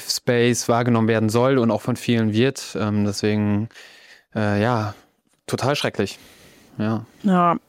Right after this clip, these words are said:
Speaker 2: kann man eigentlich auch gar nicht so viel mehr zu sagen, aber
Speaker 1: Nee.
Speaker 2: natürlich ist es was Wichtiges, was passiert ist diese Woche, deshalb wollte ich es auf jeden Fall gerne hier mit aufnehmen und natürlich sprechen wir auch unser volles Mitgefühl aus, äh, allen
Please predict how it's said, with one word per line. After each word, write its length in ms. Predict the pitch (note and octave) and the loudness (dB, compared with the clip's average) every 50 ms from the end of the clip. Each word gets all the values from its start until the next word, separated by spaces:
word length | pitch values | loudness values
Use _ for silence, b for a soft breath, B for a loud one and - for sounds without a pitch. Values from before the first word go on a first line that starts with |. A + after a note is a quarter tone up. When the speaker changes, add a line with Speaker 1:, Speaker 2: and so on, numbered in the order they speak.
| _ | _
Speaker 2:
kann 160 | - - F#3 F3 | -6 -4 -2 0
man 120 | F3 E3+ | 0 0
eigentlich 340 | - - F3+ F3 F#3 F3+ E3+ | 0 -2 -2 -4 -4 -4 -2
auch 120 | - - - | -4 -2 -2
gar 200 | - E3 E3+ E3+ | -2 0 0 0
nicht 260 | F3+ F3+ - - - B B B B B B B B | 0 -2 -4 -8 -14 B B B B B B B B
so 240 | - F#3+ G#3 A#3+ B3+ | 0 2 4 4 4
viel 140 | B3 - C4+ | 2 2 2
mehr 220 | A#3+ A#3 A3+ A3+ A#3 | 2 4 2 2 0
zu 160 | - A#3+ A3 | 0 0 2
sagen, 400 | G#3 G#3 G3 G3+ G#3+ A3 G#3+ G#3 | 4 4 4 4 4 2 2 2
aber 160 | G3 G3 G#3 | 2 2 2
Speaker 1:
Nee. 60 | G3+ G3+ | 0 0
Speaker 2:
natürlich 300 | A3+ A#3 A#3 A3 G#3+ A3 | 0 0 0 0 2 2
ist 140 | G#3 A3 G#3 | 0 0 0
es 160 | A3 A3 - | 0 0 0
was 180 | - G3+ G3+ - | 0 -2 0 2
Wichtiges, 420 | G#3 G#3+ G3+ - G#3+ G#3 G#3 - - | 0 0 2 2 2 2 2 2 0
was 120 | G3+ - - | -2 0 -2
passiert 400 | - F#3+ - - A#3 C4 C#4 - | -4 -4 0 0 0 0 2 0
ist 200 | - F#3 - - | -2 -4 0 0
diese 240 | F#3+ F3+ F3 F3 | 0 2 2 2
Woche, 220 | E3+ F3+ - - G3 | 0 0 0 0 0
deshalb 340 | F3+ F3+ - - F#3 F3 - | 0 0 0 0 0 0 2
wollte 220 | F3+ G3 G3+ G#3 | 0 2 2 0
ich 60 | F3+ | 0
es 40 | - | 0
auf 160 | - F#3+ - | -2 -2 0
jeden 240 | - F#3+ G3+ G3+ G3+ | 0 0 2 2 2
Fall 220 | - - G3+ F#3 | 2 2 2 2
gerne 280 | F3 F#3 F3+ F#3 F#3+ F#3+ | 2 4 2 4 4 4
hier 160 | F#3+ F#3+ F#3+ | 4 4 4
mit 140 | F#3 F#3 F3 | 4 2 2
aufnehmen 560 | - - E3+ G3 G3+ - G3 F3+ F3+ F#3 F#3 | 2 2 2 2 2 2 0 2 2 2 2
und 220 | F3 F3+ F3+ F3+ - | 2 2 0 2 0
natürlich 360 | F3+ F3 - G3+ F#3 F#3+ F#3+ | -2 0 2 2 2 2 0
sprechen 300 | - - F#3 F#3 F#3 F#3 | -2 -2 -2 0 2 2
wir 140 | F#3 F3+ F3 | 4 4 4
auch 80 | F3+ - | 2 2
unser 380 | F#3+ F#3 F#3 F3+ F#3 F#3+ F#3 B B B B B B B B | 2 2 2 2 2 0 -2 B B B B B B B B
volles 320 | - - A3 G#3+ G#3 - | -2 0 0 2 2 2
Mitgefühl 560 | A#3 A3+ G#3+ - - A3 - - A3 G#3 G3+ | 2 2 2 0 -2 -4 0 2 4 4 4
aus, 560 | F3 A#2 F#3 G3 G3 G3 G#3 G3+ - - - - | 4 4 4 4 4 4 2 2 0 -4 -2 0
äh, 40 | |
allen 800 | - F#3+ F#3+ F#3 - - F3+ F#3 F#3 F#3+ F#3+ F#3+ F#3+ F#3+ F#3 E3+ | 2 4 4 4 4 2 2 4 4 4 4 4 4 4 2 2